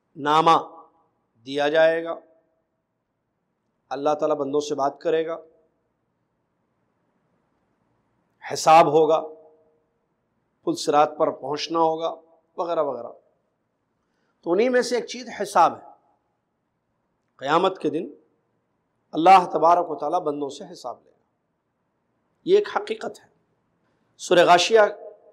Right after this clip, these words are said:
की दो आयतें मैंने पढ़ी। एक आयत दरअसल उसी को सामने रखकर मौजू बनाया गया, क्या हम तैयार हैं,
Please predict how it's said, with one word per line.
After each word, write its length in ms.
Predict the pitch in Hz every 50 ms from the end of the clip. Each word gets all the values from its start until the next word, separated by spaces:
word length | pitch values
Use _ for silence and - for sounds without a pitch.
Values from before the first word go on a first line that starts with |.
| _
की 100 | - 160
दो 160 | 143 131 180 196
आयतें 300 | 180 165 165 170 175 165
मैंने 180 | 151 143 139 123
पढ़ी। 300 | 139 156 160 196 214 - - - _ _ _ _ _ _ _ _ _ _ _ _ _ _ _ _ _ _ _ _ _ _ -
एक 180 | 156 160 -
आयत 300 | 170 160 175 185 - - - - - - _ _ _ _ _ _ _ _ _ _ _ _ _ -
दरअसल 260 | 147 156 151 196 180
उसी 260 | 170 160 - - 214
को 100 | - 185
सामने 300 | 147 - 165 160 165 160
रखकर 220 | 156 156 156 175 143
मौजू 240 | 147 143 139 131 147
बनाया 300 | 139 131 139 147 165 170
गया, 180 | 170 170 170 165
क्या 180 | 170 - 147 131
हम 160 | 131 143 123
तैयार 340 | - 131 123 127 139 151 156
हैं, 200 | 143 139 160 170